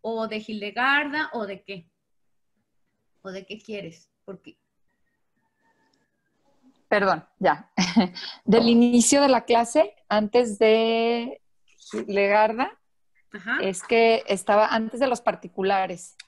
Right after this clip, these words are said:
Speaker 2: Es que esa, como me metí un poquito tarde, no la, no la vi, perdón.
Speaker 1: Ah, de todas maneras la dejamos grabada, ¿eh?
Speaker 2: Esa ya, sí. No,
Speaker 1: Esta
Speaker 2: después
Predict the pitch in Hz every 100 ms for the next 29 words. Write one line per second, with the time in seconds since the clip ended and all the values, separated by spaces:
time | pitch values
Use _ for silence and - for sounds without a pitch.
0 | _ _ _ 185 - - 202 214 214 214
1 | 190 180 180 180 180 180 202 - 220 220
2 | 220 214 226 214 196 202 202 196 175 185
3 | 185 196 180 - 180 165 170 - _ _
4 | _ _ - _ _ - 247 240 262 311
5 | 370 381 370 359 302 294 320 247 233 240
6 | 254 196 190 214 349 370 _ _ _ _
7 | _ _ _ _ _ _ _ - 233 285
8 | 240 214 170 - - _ _ _ - 202
9 | 190 - _ _ _ _ - 208 190 190
10 | 190 254 208 175 165